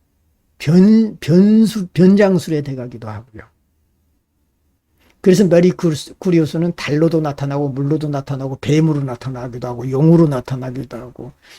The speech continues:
유니콘으로 나타나기도 하고 뭐, 응?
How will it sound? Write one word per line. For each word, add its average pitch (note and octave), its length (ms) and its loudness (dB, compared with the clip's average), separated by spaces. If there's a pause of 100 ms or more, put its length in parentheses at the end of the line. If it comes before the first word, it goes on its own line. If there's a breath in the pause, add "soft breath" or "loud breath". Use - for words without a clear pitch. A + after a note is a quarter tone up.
유니콘으로 D#3 680 4
나타나기도 B2 600 -16
하고 B2 420 -16 (520)
뭐, B2+ 480 -10 (180)
응? G#3+ 200 -6